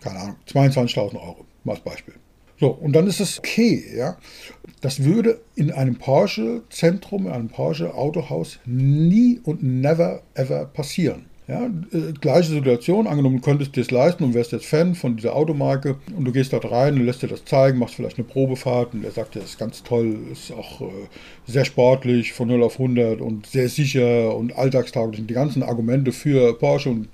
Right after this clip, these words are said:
äh, du, äh, willst es auch hören, weil es bestätigt dich in deiner Meinung.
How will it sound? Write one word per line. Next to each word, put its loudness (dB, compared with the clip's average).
äh, -4
du, -4
äh, -6
willst 2
es -4
auch -10
hören, 6
weil -2
es -10
bestätigt -2
dich 0
in -2
deiner -2
Meinung. 0